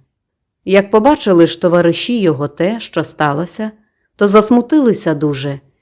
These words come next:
і прийшли й розповіли своєму панові все, що було. Тоді пан його кличе його та й говорить до нього:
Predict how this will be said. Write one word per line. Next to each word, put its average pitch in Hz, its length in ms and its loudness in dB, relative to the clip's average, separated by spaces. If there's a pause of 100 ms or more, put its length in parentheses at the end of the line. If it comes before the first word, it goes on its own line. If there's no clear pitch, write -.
(140)
і 214 120 -2
прийшли 247 460 4
й 294 40 6
розповіли 196 580 2
своєму 180 480 0
панові 151 480 -2
все, 190 360 -4
що - 260 -8
було. 143 460 -6 (720)
Тоді 214 280 2
пан 285 300 4
його 269 380 4
кличе 262 460 -2
його 160 260 2
та 175 140 -2
й 170 80 4
говорить 175 480 -2
до 151 120 -2
нього: 139 460 -4